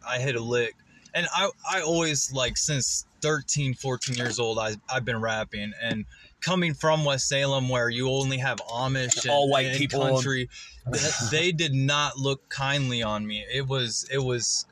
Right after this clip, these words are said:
Speaker 1: uh, constant, you know, just, uh, bantering and dogging and, and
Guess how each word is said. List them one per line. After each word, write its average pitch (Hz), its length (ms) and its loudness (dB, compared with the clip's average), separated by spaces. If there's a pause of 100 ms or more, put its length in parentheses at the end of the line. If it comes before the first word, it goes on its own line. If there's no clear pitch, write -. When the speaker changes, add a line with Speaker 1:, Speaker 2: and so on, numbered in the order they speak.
(120)
Speaker 1:
uh, 117 300 0
constant, 147 640 -2 (240)
you 135 100 0
know, 113 200 0
just, 110 340 -6 (720)
uh, 104 220 -2 (160)
bantering 143 840 0 (100)
and 107 360 -4
dogging 135 760 2
and, 104 200 -6 (420)
and 107 100 -14